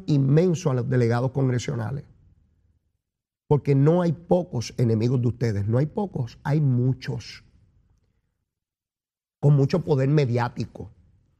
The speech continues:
con mucha capacidad de destruir, de tergiversar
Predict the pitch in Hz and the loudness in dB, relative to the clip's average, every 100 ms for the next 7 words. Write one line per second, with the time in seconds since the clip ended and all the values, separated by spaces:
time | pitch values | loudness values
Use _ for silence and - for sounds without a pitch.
0 | _ _ - 123 123 165 147 156 156 - | _ _ -2 0 2 -2 -2 -4 -6 0
1 | 143 147 156 - 131 117 120 117 - _ | 0 2 0 0 -2 0 0 -2 -10 _
2 | _ _ _ _ _ _ _ _ - 131 | _ _ _ _ _ _ _ _ -2 -2
3 | 131 120 123 117 95 - 120 107 - | 0 0 2 0 -2 -6 -6 -6 -14